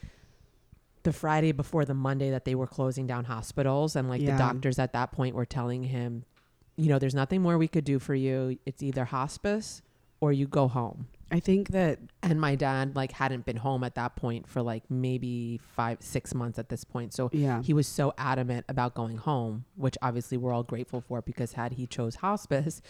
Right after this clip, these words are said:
Speaker 1: we wouldn't have seen him
Speaker 2: Mm-hmm.
Speaker 1: because the hospitals in New York, like, really shut everything down. Um, so I was able to go home, spend time with him for a week, like, which was amazing,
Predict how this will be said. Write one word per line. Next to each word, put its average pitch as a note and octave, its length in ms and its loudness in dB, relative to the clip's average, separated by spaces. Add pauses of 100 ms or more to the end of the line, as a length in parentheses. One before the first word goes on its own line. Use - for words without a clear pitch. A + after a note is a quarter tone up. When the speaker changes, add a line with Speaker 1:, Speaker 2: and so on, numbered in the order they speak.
(320)
Speaker 1:
we D3+ 160 6
wouldn't B2+ 280 2
have A#2 140 -4
seen B2 200 -4
him F#3 300 2
Speaker 2:
Mm-hmm. C3+ 100 -12
Speaker 1:
because B2+ 340 0
the A#2+ 100 -2
hospitals A#2 600 -2
in A#2 80 -2
New A#2+ 100 0
York, A2+ 300 -4
like, A2 300 -8 (640)
really B2+ 400 2
shut D3 240 0
everything D#3 440 2
down. G3 380 2 (500)
Um, A#2 460 -2
so - 140 2
I C#3+ 40 8
was C#3+ 140 4
able D3 180 6
to D3+ 100 -4
go C3 160 2
home, D3 300 2
spend B2 220 -4
time B2+ 220 -4
with A#2+ 120 -2
him D3 200 2
for D#3+ 240 2
a D3 60 4
week, C#3 440 -2 (160)
like, A#2 320 -8 (580)
which D3+ 220 2
was C#3 140 2
amazing, C3 600 0